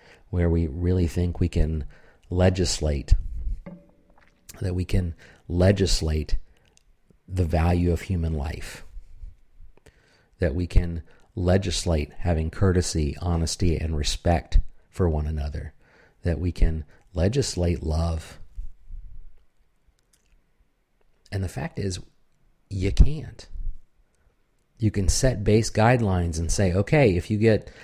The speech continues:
outside these guidelines, if you get off the rails, this is gonna cost you something, but these are the base guidelines." But if you want somebody to travel the path of love,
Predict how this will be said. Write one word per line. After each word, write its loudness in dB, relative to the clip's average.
outside 2
these 2
guidelines, 2
if 0
you 0
get 6
off 6
the 2
rails, 4
this 4
is 0
gonna 2
cost 0
you 0
something, -2
but 0
these 6
are 6
the 6
base 6
guidelines." 2
But 4
if 0
you 2
want -2
somebody -2
to 8
travel 0
the -2
path -2
of -4
love, -4